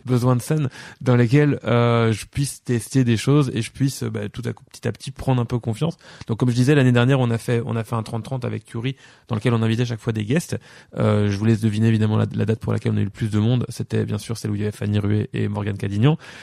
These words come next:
Euh, il y a eu des dates qu'on a dû annuler parce qu'il y avait pas assez de réservations, mais globalement, on a réussi à avoir du monde.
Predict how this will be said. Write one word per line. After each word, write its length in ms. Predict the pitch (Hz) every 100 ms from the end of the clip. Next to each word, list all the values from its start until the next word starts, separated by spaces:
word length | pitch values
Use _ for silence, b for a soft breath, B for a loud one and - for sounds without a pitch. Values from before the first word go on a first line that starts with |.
| B -
Euh, 260 | 117 110
il 60 | 107
y 40 |
a 20 | 101
eu 40 |
des 80 | 98
dates 120 | 110
qu'on 120 | -
a 60 | 101
dû 120 | 92
annuler 300 | 95 95 113
parce 160 | 113 107
qu'il 160 | 110
y 80 | 101
avait 100 | 90
pas 100 | -
assez 160 | 98 117
de 60 |
réservations, 500 | 104 95 92 92 180
mais 140 | 180 123
globalement, 540 | 113 120 110 113 180 -
on 160 | 120
a 80 | 120
réussi 340 | 113 135 -
à 60 | 131
avoir 220 | 127 120
du 100 | 104
monde. 200 | 120 180